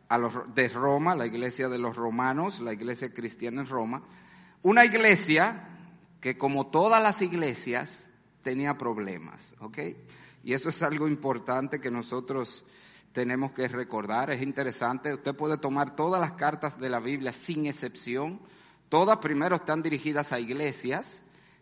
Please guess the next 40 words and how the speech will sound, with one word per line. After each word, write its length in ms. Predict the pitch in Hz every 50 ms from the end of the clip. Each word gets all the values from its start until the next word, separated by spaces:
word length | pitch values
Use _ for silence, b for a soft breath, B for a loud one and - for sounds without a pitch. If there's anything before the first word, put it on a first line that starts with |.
| b _ -
eso 240 | 107 117 113 - 127
es 40 | 131
lo 100 | 131 127
que 100 | - 127
le 140 | 131 131
digo 400 | 127 127 127 127 120 131 147 165
a 60 | 151 127
la 120 | 120 113
gente, 480 | 117 123 127 120 117 - 143 160 180 170
que 180 | - - 113 110
por 200 | - 117 117 117
eso 200 | 117 - - 127
no 140 | 127 127
existe 400 | 127 127 - 139 139 - - 131
cristiano 440 | 127 - 120 117 - - 127 127 131
sin 160 | 120 - 127
iglesia, 380 | 123 120 120 151 202 226 - 110
por 120 | 104 117
lo 60 | 117 113
menos 260 | 123 135 143 143 139
do-, 200 | 139 143 143 139
no 220 | 117 127 139 147
de 160 | 151 151 151
la 140 | 147 139 131
perspectiva 480 | - 135 120 - 131 127 - - 131 131
de 60 | 131
la 60 | 131
Biblia. 280 | 135 175 214 190 - 117
Todas 280 | - - 160 202 233
están 180 | 226 226 202 196
dirigidas 300 | 175 160 147 131 147 135
a 80 | 131 110
iglesia, 300 | 107 104 101 104 117 117
aún 120 | 135 156
las 100 | 196 208
que 80 | - 185
están 220 | - 175 170 165
dirigidas 320 | 170 156 151 147 156 151
a 20 | 151
individuos, 640 | 147 139 147 139 143 156 160 160 180 226 - - -